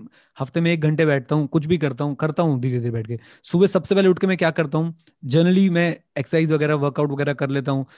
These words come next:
उसके बाद ना मिष्टी सुबह उठ के पियानो प्रैक्टिस करते हैं, तो मैं जाके दस मिनट उसके पास बैठ जाता हूँ कि क्या कर रही है, वो कैसा बजा, मैं कभी उसको टोकता नहीं हूँ, "अच्छा बजा रही है, क्या बजा, क्या प्ले कर रही है,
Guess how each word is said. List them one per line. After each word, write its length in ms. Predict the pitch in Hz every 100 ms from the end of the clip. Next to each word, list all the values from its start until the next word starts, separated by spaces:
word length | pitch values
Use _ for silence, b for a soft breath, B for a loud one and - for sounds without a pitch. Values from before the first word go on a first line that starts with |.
| b
उसके 180 | - -
बाद 60 | 208
ना 60 |
मिष्टी 260 | 220 170 214
सुबह 180 | 196 196
उठ 100 | 165
के 60 |
पियानो 240 | 196 175 180
प्रैक्टिस 280 | 170 165 -
करते 240 | 131 123
हैं, 40 |
तो 60 | 151
मैं 100 | 196
जाके 260 | 180 180 202
दस 180 | 185
मिनट 120 | 208 185
उसके 140 | 214
पास 80 | 196
बैठ 180 | 185 185
जाता 240 | 156 123
हूँ 160 | 117 - _ _ _ _ _
कि 80 | 190
क्या 120 | 208
कर 180 | 190 185
रही 180 | 139 127
है, 240 | 120 110
वो 60 | 120
कैसा 280 | 196 190 214
बजा, 180 | 185 160
मैं 120 | 190
कभी 160 | 202
उसको 160 | 202 220
टोकता 320 | 208 190 220
नहीं 80 | 214
हूँ, 100 | 185
"अच्छा 180 | - 180
बजा 220 | 165 160
रही 160 | 151 156
है, 100 | 151
क्या 240 | 143 160
बजा, 260 | 151 147 147
क्या 240 | 131 151
प्ले 200 | 151 151
कर 160 | 147 139
रही 120 | 143
है, 140 | 139